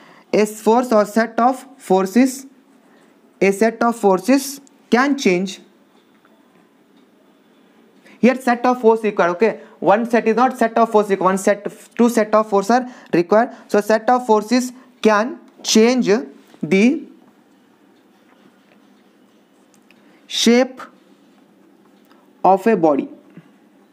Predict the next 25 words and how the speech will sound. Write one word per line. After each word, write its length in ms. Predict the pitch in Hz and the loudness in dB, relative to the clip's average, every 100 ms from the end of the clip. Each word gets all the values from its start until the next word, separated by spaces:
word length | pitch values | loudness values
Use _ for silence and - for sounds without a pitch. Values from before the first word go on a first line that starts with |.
| _ | _
shape 300 | - 196 196 | -2 0 2
of 180 | 190 180 | 2 0
a 160 | 262 370 | -2 -2
body. 280 | 151 139 - - | 0 0 -2 -4
Like 160 | - 208 | -2 0
for 100 | 208 | 0
example, 500 | 185 214 226 240 190 | 0 0 0 0 -2
example 380 | 165 196 196 240 | -2 -2 0 0
balloon 340 | 170 185 196 | 0 -2 -2
is 120 | 190 | -2
there, 200 | 165 180 180 - | 0 0 -2 -16
spring 480 | - - - 233 254 | -20 -8 0 2 2
is 160 | 240 208 | 2 2
there, 160 | 226 | 0
spring. 420 | 202 - 214 226 - - _ - | -2 -2 0 0 -6 -18 _ -2
Okay, 320 | 202 262 262 - | 0 0 -2 -6
if 200 | - 202 | -2 2
I 260 | 220 220 208 - - | 4 2 0 -6 -2
elongate 540 | 165 202 220 240 262 | 0 2 0 2 2
the 100 | 254 | 2
spring, 400 | 240 - 202 143 - | -2 -2 -2 -2 -2
I 180 | 196 | -2
can 240 | 202 226 220 | 0 -2 -2
push 320 | - - 277 | -2 0 0
the, 260 | 202 226 | 0 -2